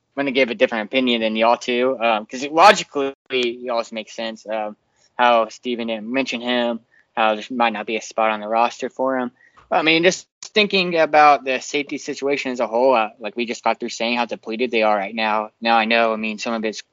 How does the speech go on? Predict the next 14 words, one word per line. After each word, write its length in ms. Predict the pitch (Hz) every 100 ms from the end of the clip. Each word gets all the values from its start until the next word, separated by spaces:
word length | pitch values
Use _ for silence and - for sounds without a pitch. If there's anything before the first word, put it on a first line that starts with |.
| _ _ _
precaution, 800 | - 185 185 170 - 170 156 156
um, 280 | 139 120 117
they'll 120 | 113
be 140 | 117 131
out 100 | 120
of 60 | -
protocol 420 | 156 156 156 151
soon, 240 | - 151
all 140 | 135 131
that 200 | 143 -
kind 160 | 143
of 60 | 123
stuff. 460 | - 117 117 113 -
But, 240 | 123 107